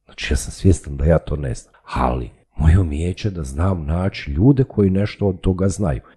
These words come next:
Niko ne zna sve na kugli zemaljskoj, ja ne znam. I onda sam se i ja učio i napravili smo nešto što smo bili prvi u Europi. Među prvima na kugli zemaljskoj, Amerikanci su radili.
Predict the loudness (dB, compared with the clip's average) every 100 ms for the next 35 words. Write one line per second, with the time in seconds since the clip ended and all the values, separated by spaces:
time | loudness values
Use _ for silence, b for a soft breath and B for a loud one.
0 | -4 -2 2 2 2 -6 -10 -10 -12 -12
1 | -14 -14 -10 -12 -12 -18 -16 0 2 2
2 | 0 -4 -6 _ -2 2 4 2 -2 -2
3 | 2 4 2 -4 -10 -16 -14 -8 -2 2
4 | 4 4 2 0 -4 0 0 0 -6 -14
5 | -16 -14 -6 -2 -2 2 0 0 -4 -6
6 | -6 -8 -10 -12 -16 b b 4 4 0
7 | 0 0 -2 -10 -10 -8 -8 -8 -12 -14
8 | -10 -6 -6 -6 -6 -6 -8 -8 -8 -8
9 | -12